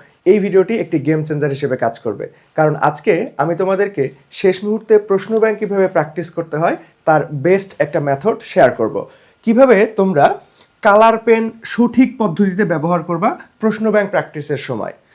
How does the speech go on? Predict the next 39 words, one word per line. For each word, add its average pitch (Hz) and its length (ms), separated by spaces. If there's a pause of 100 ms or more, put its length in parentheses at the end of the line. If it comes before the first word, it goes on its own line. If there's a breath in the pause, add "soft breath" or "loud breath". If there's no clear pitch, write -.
(220 soft breath)
So, 170 140 (120)
এই 180 120
বিষয়টা 190 380
নিয়ে 202 380
আমরা, 147 260
চলো 156 260
কথা 165 260
না 156 120
বাড়িয়ে 160 360 (1000 soft breath)
চলে 233 240
যাই 240 140
আজকের 185 340
মেইন 214 260
ভিডিওতে। 135 420 (220)
So, 208 40 (200)
আমি 240 240
এখানে 240 220
কিছু 247 180
প্রশ্ন 233 380
রাখছি। 208 480 (200)
So, 175 80
ধরে 180 280
নাও 240 180
তুমি 196 340
যে 165 160
কোনো 240 180
একটা 233 200
র‍্যান্ডম 180 400
প্রশ্ন 202 340
ব্যাংক 175 200
থেকে, 196 240
তুমি 185 200
প্রশ্ন 175 300
ব্যাংক, 151 280 (100)
আহ, 139 80
থেকে 170 260
প্রশ্ন 170 320
প্র্যাকটিস 135 340
করতেছো। 117 460